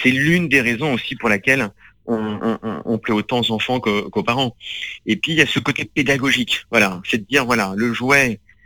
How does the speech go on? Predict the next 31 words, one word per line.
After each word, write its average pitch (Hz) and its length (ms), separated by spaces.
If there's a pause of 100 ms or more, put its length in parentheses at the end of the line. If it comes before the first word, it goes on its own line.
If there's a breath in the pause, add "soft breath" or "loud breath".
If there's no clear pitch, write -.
(220 soft breath)
on 110 80
lui 113 100
fait, 120 340
euh, 98 320
vivre 113 260
des 104 200
histoires, 120 560
euh, 87 120 (360 loud breath)
comme 107 220
on, 98 280
comme 101 180
on 107 40
le 107 60
souhaite. - 380 (1000)
Mais 151 360 (280 loud breath)
le 113 80
fait 156 140
de 143 120
l'associer 127 420
à 117 40
l'histoire, 123 600
euh, 101 180 (380 loud breath)
euh, 101 680
de, 87 420
de, 104 180
de 104 140
nos 110 120
valeurs, 131 320
de 113 80
notre 104 200
pays, 123 400